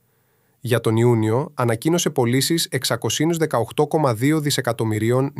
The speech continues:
New Taiwan dollars. Το δεύτερο τρίμηνο,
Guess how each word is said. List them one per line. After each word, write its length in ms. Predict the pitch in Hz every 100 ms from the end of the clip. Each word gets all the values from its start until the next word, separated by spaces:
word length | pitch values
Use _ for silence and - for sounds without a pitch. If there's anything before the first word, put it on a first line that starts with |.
| 117
New 160 | 151
Taiwan 420 | 147 131 117 131 123
dollars. 460 | 131 101 90 - - _ _ _ _ _ _ _ _ _
Το 100 | 120
δεύτερο 440 | 101 147 160 170
τρίμηνο, 600 | 143 131 107 104 113 143